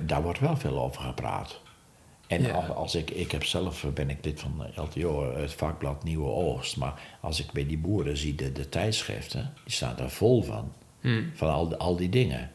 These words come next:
Speaker 1: En daar
Speaker 2: Ja.
Speaker 1: praten ze ook al
Speaker 2: Ja.
Speaker 1: over. Alleen, ze kunnen er niet veel aan veranderen.
Speaker 2: Ja.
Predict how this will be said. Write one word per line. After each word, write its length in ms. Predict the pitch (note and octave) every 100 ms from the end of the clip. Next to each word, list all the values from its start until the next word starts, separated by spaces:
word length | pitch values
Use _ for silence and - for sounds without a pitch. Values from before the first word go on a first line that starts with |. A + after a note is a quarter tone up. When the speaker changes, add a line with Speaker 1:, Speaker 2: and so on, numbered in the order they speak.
| -
Speaker 1:
En 100 | -
daar 100 | -
Speaker 2:
Ja. 60 |
Speaker 1:
praten 300 | E2 G#2 D3 F#2+
ze 100 | D#2
ook 140 | C#2
al 120 | A1
Speaker 2:
Ja. 120 | - -
Speaker 1:
over. 180 | D#2 -
Alleen, 420 | F#2+ D#2 E2 A2+ - -
ze 160 | - G2+
kunnen 220 | F2 D#2
er 60 | D2+
niet 180 | D#2+
veel 200 | D2 E2
aan 100 | D#2
veranderen. 500 | D#2 A2 D3+ D#2+ A#1 - - - - - - - - - - C3 C3 C3
Speaker 2:
Ja. 360 | B2+ A#2 A2